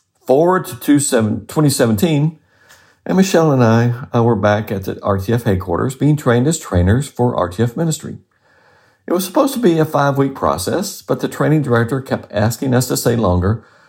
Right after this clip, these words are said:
so we could help them with the ongoing training, and we would also have the benefit of becoming better ministers and trainers. And the Lord kept telling us yes to stay.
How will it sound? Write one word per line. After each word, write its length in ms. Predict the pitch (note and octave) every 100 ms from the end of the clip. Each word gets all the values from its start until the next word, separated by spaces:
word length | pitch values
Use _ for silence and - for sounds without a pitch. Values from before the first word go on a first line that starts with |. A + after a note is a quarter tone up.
| _ _ -
so 160 | -
we 120 | F#3
could 120 | F#3 D#3+
help 240 | C#3+ C3+
them 160 | C3 B2
with 180 | A#2+
the 60 | A#2+
ongoing 420 | F2 G#2 G#2 A2+
training, 600 | A#2+ F2+ F2 F2+ A2 A#2+ -
and 460 | G#2 G#2 G#2+ G#2+ G#2
we 180 | A#2 B2
would 200 | C3 -
also 400 | G#2+ B2 C3+ A#2+
have 140 | G2
the 60 | G#2
benefit 420 | F#2+ F2+ F#2 C3+
of 80 | D3
becoming 440 | D3 B2+ B2 A#2+
better 240 | A2 A#2
ministers 480 | A2+ G2+ G2 C#3 C3
and 100 | D#3
trainers. 540 | F3+ D#3 G2 E2+ - _ _ - - - - - - -
And 320 | F3 F3+ F3
the 220 | E3+ E3+
Lord 260 | C#3 B2 A#2
kept 180 | G#2 -
telling 300 | G2 F#2 F#2+
us 180 | F#2+
yes 400 | F#2+ F2 F2+ - -
to 100 | G2+
stay. 380 | - - -